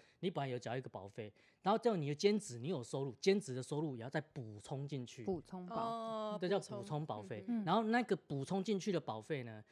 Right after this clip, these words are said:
Speaker 1: 你完全没办法闪。为什么？是因为付给，
Speaker 2: 多少就多少。
Speaker 1: 付钱给你的人，他开了多少，
Speaker 2: 就
Speaker 1: 你就要按趴数缴回多少，
Speaker 3: 嗯。
Speaker 1: 百分之二嘛，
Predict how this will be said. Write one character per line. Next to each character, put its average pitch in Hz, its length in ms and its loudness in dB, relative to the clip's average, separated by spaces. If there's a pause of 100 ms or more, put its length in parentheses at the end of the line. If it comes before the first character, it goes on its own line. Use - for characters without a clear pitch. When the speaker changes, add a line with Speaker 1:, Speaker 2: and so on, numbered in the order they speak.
Speaker 1:
你 143 120 -2
完 156 140 0
全 160 100 0
没 143 140 0
办 165 100 0
法 139 140 -2
闪。 - 300 -8 (140)
为 170 80 0
什 135 100 -6
么？ 98 80 -12 (180)
是 - 200 -6
因 196 200 0
为 190 120 4
付 240 280 8
给， 240 100 4
Speaker 2:
多 214 100 2
少 208 60 0
就 233 100 4
多 180 80 4
少。 185 100 4
Speaker 1:
付 196 60 6
钱 151 60 0
给 156 180 2
你 147 140 -2
的 117 120 -6
人， 104 180 -8
他 127 140 -6
开 - 300 -2
了 131 100 -4
多 123 180 -8
少， 110 220 -12 (420)
Speaker 2:
就 190 140 -6
Speaker 1:
你 139 140 -4
就 135 120 0
要 160 240 4 (220)
按 151 180 4
趴 127 260 2
数 123 260 -6
缴 101 220 -6
回 101 160 -12
多 107 160 -12
少， 131 300 -14
Speaker 3:
嗯。 214 100 -10
Speaker 1:
百 127 100 -4
分 214 140 -2
之 185 100 -4
二 143 120 -6
嘛， 101 140 -14